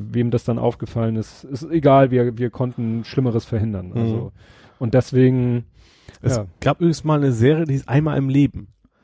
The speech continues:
Speaker 2: Das war
Speaker 1: Mhm.
Speaker 2: irgendwie eine Kultserie
Speaker 1: Stimmt.
Speaker 2: siebziger oder sowas, das ging's auch um den Hausbau. Und ich
Speaker 1: Ja,
Speaker 2: weiß,
Speaker 1: ja.
Speaker 2: dass meine Eltern die, die hatten auch irgendwie grad frisch gebaut und, und sich kaputt gelacht haben. Genau so war es wohl. Das
Speaker 1: Ja.
Speaker 2: ist, muss wohl <laughs>
Speaker 1: Ja,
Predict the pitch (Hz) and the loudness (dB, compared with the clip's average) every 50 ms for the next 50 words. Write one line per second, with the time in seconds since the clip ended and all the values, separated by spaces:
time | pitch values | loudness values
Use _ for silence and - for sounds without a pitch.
0 | _ _ _ _ - - 151 156 147 151 160 135 139 139 135 - - - 156 175 | _ _ _ _ -6 0 2 4 4 4 4 2 2 2 2 0 2 4 6 6
1 | 170 - 156 151 135 139 131 151 196 - - - 190 190 196 190 180 180 165 180 | 6 4 0 0 0 2 2 2 2 2 0 0 0 0 0 0 0 -2 0 0
2 | 196 180 156 147 131 - 156 160 143 - - 151 143 143 151 143 127 135 139 123 | 0 0 0 -2 -4 -4 -4 -4 -4 -2 -2 -2 -2 0 0 2 4 4 4 2
3 | - - 120 110 107 107 104 135 127 123 110 107 - 131 127 123 143 147 160 165 | 2 2 0 0 0 0 0 2 2 2 2 2 0 -2 0 0 2 2 2 2
4 | 160 147 160 160 135 127 127 123 - - 135 131 147 135 123 113 131 117 - - | 2 0 -2 0 2 2 2 2 0 -2 -4 -2 0 0 2 0 0 -2 0 0
5 | 143 131 - - 127 110 120 127 143 151 127 113 120 117 - - 127 117 113 113 | 0 0 0 -2 -4 0 2 4 4 4 2 -2 -4 -6 -6 -8 -8 -6 -6 -6
6 | 113 - - 139 127 - - 143 - - 127 120 117 120 110 110 - 131 120 107 | -8 -4 -2 -4 -2 -2 -2 -4 -2 -2 -2 -2 -2 -2 -4 -2 -2 0 2 4
7 | 127 143 139 131 135 131 120 120 120 123 117 107 - - 101 98 92 87 82 - | 4 4 4 2 2 4 4 4 4 4 2 0 -2 -4 -2 -2 -2 -2 0 0
8 | 104 110 131 123 110 113 113 104 - - 113 - - - - - 139 | 2 2 2 2 0 -4 -8 -10 -8 -10 -4 -4 -4 -4 -2 -2 -2